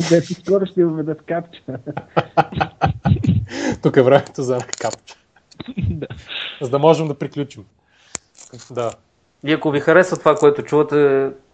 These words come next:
Speaker 4: освен хейт мейла, споделете с приятели, за да ни дадете и на нас малко мотивация да,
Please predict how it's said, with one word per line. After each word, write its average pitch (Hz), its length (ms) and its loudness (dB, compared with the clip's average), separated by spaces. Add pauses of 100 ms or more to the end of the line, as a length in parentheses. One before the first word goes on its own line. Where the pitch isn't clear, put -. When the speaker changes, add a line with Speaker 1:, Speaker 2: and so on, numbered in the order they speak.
(400)
Speaker 4:
освен 143 360 2
хейт 131 280 4
мейла, 135 580 6
споделете 123 480 2
с - 140 -14
приятели, 110 800 0 (1500)
за 110 80 -14
да 117 60 0
ни 113 80 2
дадете 117 360 6
и 117 40 6
на 110 60 4
нас 110 220 4
малко 104 240 2
мотивация 101 580 2
да, 101 440 0